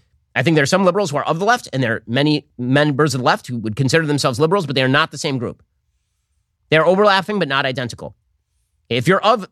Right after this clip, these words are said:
if you're an old school liberal, you disagree with me on taxes, you disagree with me on abortion, you disagree with me on a wide variety of issues, but you believe in free speech, and you believe that people should be able to say what they say, and you believe that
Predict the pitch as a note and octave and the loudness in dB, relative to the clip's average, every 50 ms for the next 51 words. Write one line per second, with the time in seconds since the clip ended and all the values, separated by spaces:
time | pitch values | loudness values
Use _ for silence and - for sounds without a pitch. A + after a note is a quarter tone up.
0 | _ - D#3 C#3+ B2+ D#3 D#3+ E3 E3+ G3+ A3+ G3+ - - A3 G3 F3+ F#3 G3 A3 | _ -12 -12 -6 -2 0 0 0 0 0 -2 -2 -2 -2 0 0 2 2 2 2
1 | A3+ G#3+ E3+ C#3+ D#3 - C#3 E3 D#3+ C#3+ C#3+ A#2+ B2+ B2+ F#3+ F3+ E3+ F3 - E3+ | 2 0 0 -2 -4 -2 -2 0 0 2 0 0 0 0 0 0 0 -2 -4 -6
2 | C#3 B2 G#2 F#2+ - A2+ G#2+ G#2 A2+ A2 A#2 B2 A2+ A#2+ A#2+ D3+ F#3 G3 F3 - | -6 -8 -10 -10 -10 -10 -6 -6 -4 -2 0 0 0 0 0 2 0 0 0 0
3 | F#3+ D#3+ D3+ C#3+ D#3+ A3+ G#3+ A3 F3+ D3+ D3 D#3+ G#3+ A#3+ A#3+ F3+ G3+ F3+ E3+ E3 | 0 -2 -2 0 0 0 2 2 2 2 2 2 2 2 2 2 0 0 0 0
4 | D3+ C3+ C3 - F2 D#2+ D2+ - A3 G3+ B2 - - _ _ _ _ _ - C#3 | -4 -4 -6 -8 -10 -14 -4 0 0 0 0 -2 -6 _ _ _ _ _ -2 0
5 | F#3 G#3 G3+ F3+ F#3 G3+ F3+ E3 D#3 - D3+ C3+ A#2 - B3 C4 G#3 - - - | 2 2 2 2 0 0 0 0 -2 -2 -2 -4 -4 -2 -2 -2 -2 -4 -2 -2
6 | C3+ C#3 C3 D3+ D3 E3+ A#3 A3 G3+ F3+ D#3 D3 - D#3 D#3+ E3+ E3 - D3+ C3+ | 0 2 2 2 2 2 2 2 0 0 -2 -2 -2 -2 -2 -2 -2 -2 0 -2
7 | C#3+ B2+ B2 G#2 - E3 E3 E3 C#3+ - - A2+ G#2 - F#3+ F#3+ G3+ D#3+ D3+ D3 | -2 -2 -2 -2 0 0 2 2 0 -2 -2 -4 -2 2 2 2 2 2 0 0
8 | C#3 B2 E3 G3 B3 A3 F3 D#3+ C#3+ C3+ A2+ - | 0 0 0 0 0 0 0 0 -2 -2 -4 -4